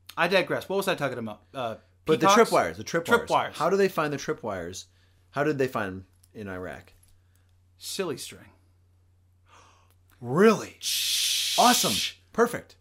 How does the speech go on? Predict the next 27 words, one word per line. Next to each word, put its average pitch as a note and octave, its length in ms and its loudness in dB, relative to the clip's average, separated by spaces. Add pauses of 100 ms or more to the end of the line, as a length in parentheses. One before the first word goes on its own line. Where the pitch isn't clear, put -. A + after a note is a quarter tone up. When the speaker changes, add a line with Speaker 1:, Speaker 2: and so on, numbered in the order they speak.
Speaker 1:
Get A#3 160 2
it A3+ 100 4
at F3+ 80 -6
the F3 80 0
ninety-nine D#3 540 0
cent B2+ 280 -8
store. A3 300 4
Speaker 2:
Perfect. A#2 220 -4
And B2+ 120 -2
it C3 100 -2
really E3+ 220 4
does D3+ 200 4
spray D3+ 220 2
pretty B2 240 -4
far. G2 460 -4
Speaker 1:
Comes F3+ 200 -2
Speaker 2:
Just D#3+ 120 0
Speaker 1:
in F3 60 -4
fluorescent F3+ 580 0
blue, F3+ 240 2
green, D#3+ 260 2
Speaker 2:
Yeah. D#3+ 140 2
Speaker 1:
purple, F3+ 340 2
and F#3 160 0
pink. C#3+ 420 -8
Speaker 2:
Perfect. B2 520 -10
Speaker 1:
Shh. - 840 -4